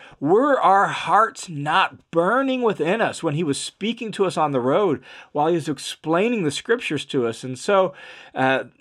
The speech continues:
at the beginning of this story, their hearts were so slow to believe, but as Jesus taught them and led them through the scriptures, they say,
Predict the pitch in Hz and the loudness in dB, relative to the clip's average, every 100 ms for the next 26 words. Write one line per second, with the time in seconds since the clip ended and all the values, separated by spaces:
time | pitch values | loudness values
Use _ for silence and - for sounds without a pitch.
0 | - 147 143 147 147 127 156 220 247 226 | -6 -4 -2 -2 -2 0 0 2 2 2
1 | 202 190 - 214 214 196 156 135 139 196 | 2 -2 0 2 4 4 2 2 2 2
2 | 202 185 165 - 196 196 - - 170 180 | 2 -2 -2 0 0 0 -4 -4 0 0
3 | 143 131 156 196 196 147 143 135 113 127 | 0 0 0 0 -2 -2 0 -2 -4 -4
4 | 202 170 143 - - - 190 214 - 185 | -2 0 -2 -4 -14 -8 -2 -2 -2 0
5 | 160 123 110 135 196 214 202 - 165 147 | 0 -2 -2 0 0 0 -6 -4 -6 -6
6 | - 185 - 139 - - - - - - | -6 -6 -2 -4 -4 -20 -20 -20 -20 -8
7 | 139 143 - 160 147 | -2 -2 2 2 0